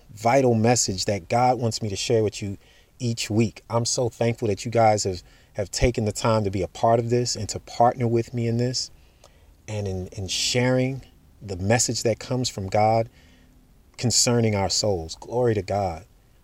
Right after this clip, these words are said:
I'm so thankful. We have reached our one hundredth view. I'm proud of that. I'm not a popular, a podcaster by no means, but glory to God, a hundred plays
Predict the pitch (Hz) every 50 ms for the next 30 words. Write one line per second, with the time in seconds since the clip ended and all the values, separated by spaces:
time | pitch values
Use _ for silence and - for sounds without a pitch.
0 | - 104 104 101 - - 120 113 110 - - 113 117 113 113 - 117 113 113 107
1 | - - _ _ _ _ _ - 98 107 117 117 113 104 95 92 95 113 127 123
2 | 120 - - - - - 107 101 101 98 95 92 - - - - - - - -
3 | - - 110 120 127 135 120 120 135 127 117 123 123 117 - - - _ - 92
4 | 87 104 117 127 135 135 139 135 - _ _ _ _ _ _ _ _ - 110 113
5 | 123 123 - - 143 127 131 135 135 135 131 131 135 135 - - 110 120 135 131
6 | 127 127 - - - 113 - - - 139 135 131 - 135 131 127 127 123 120 117
7 | - _ - - - - - 117 107 - - - 139 135 135 131 - 143 135 131
8 | 127 - - 143 135 123 117 113 107 101 107 127 131 131 131 131 131 131 127 127
9 | 123 123 - - - - - - - - _ - 117 98 92 98 117 120 123 127
10 | 131 127 117 113 123 117 117 113 117 113 - - 101 98 - - 117 120 123 117
11 | 113 123 123 120 120 _ _ - - - 131 120 117 113 110 107 107 107 107 -
12 | -